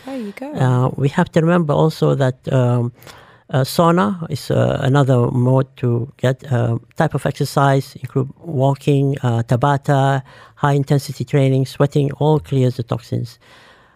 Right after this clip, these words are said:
Speaker 2: But we have to remember this twenty percent population who does not eliminate the biotoxins, then they have to go to the next step, is
Speaker 1: Mm-hmm.
Speaker 2: to clarify what is the right, right diagnosis, because there is a big hope for them. Because usually these cases, they have six months debilitating illness, which you cannot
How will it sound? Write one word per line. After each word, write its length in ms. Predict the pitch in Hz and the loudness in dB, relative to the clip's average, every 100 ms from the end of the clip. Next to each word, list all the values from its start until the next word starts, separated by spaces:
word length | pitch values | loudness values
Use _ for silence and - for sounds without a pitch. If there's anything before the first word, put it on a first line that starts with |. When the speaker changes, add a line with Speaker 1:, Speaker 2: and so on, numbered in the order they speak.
| _ | _
Speaker 2:
But 240 | 143 160 | 0 0
we 80 | 147 | 2
have 140 | 170 - | 0 2
to 80 | |
remember 220 | 139 131 135 | 2 4 2
this 160 | 190 | 0
twenty 280 | - 196 170 | 2 0 0
percent 380 | 156 - 160 143 | -2 0 0 0
population 480 | 143 143 139 127 123 | -2 2 2 0 -2
who 120 | 131 | 2
does 260 | 127 127 | 2 4
not 260 | 151 190 - 135 | 4 2 -2 -2
eliminate 360 | 131 131 123 | 0 0 0
the 40 | 117 | -2
biotoxins, 880 | 127 117 135 170 - 127 123 135 - | -2 0 0 -2 0 0 0 -4 -10
then 340 | 123 147 143 135 | -2 2 2 0
they 60 | |
have 180 | 131 - | -2 -4
to 100 | 143 | -2
go 120 | 135 | -2
to 160 | 123 117 | -2 0
the 80 | 127 | 0
next 220 | 127 - | 0 -2
step, 220 | 120 113 - | -4 -4 -4
is 100 | 127 | -6
Speaker 1:
Mm-hmm. 100 | 151 | -4
Speaker 2:
to 280 | 139 127 127 | -2 -2 -2
clarify 380 | 131 120 135 123 | -4 -2 -2 0
what 260 | 127 139 - 82 | 0 0 -2 -6
is 140 | 131 - | -8 -6
the 180 | 147 139 | -2 0
right, 220 | 135 - - | 0 -2 -2
right 220 | 131 127 | -2 0
diagnosis, 580 | 123 123 120 147 190 185 | -2 -2 0 0 -2 -6
because 380 | 135 - 135 - | -8 -4 -4 -2
there 140 | 127 - | -2 0
is 160 | 131 | -2
a 40 | 120 | -2
big 220 | 139 143 | -2 -2
hope 240 | - 131 | -2 -2
for 140 | - 120 | -2 -2
them. 240 | 120 113 | -2 -2
Because 360 | 127 - 131 - - - _ | -4 -2 -2 -4 -20 -20 _
usually 400 | 139 175 175 156 | 2 4 4 2
these 260 | 139 175 - | 2 0 0
cases, 500 | 170 156 - 156 - | 2 2 2 -2 0
they 120 | 131 | -2
have 200 | 131 139 | -2 -4
six 260 | - - 156 | -4 -2 2
months 200 | 151 135 | 2 2
debilitating 560 | 127 123 143 147 143 | 0 2 0 0 0
illness, 480 | 139 156 180 208 - | 2 4 2 0 -2
which 240 | 139 120 | -2 0
you 80 | 135 | -4
cannot 320 | - 151 165 | 0 2 2